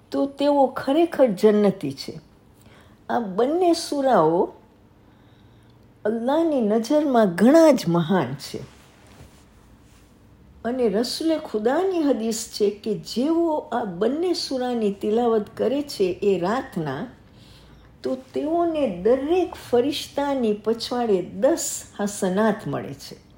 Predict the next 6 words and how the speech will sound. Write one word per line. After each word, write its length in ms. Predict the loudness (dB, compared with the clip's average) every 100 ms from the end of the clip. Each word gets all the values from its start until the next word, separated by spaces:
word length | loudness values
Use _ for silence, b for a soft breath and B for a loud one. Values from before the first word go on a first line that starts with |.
| -20 -20 _ -20 -20 -20 -20 -20 -20 b b b b b b b
એટલે 300 | -6 -2 -2
કે 220 | -2 -2
જેટલા 720 | -4 -6 -2 -2 -2 -2 0 0 2
ફરિશ્તાઓ 840 | 2 2 -6 -6 -2 4 4 4
એ 180 | 4 4
રાતના 600 | 4 -2 -2 -6 -6 -6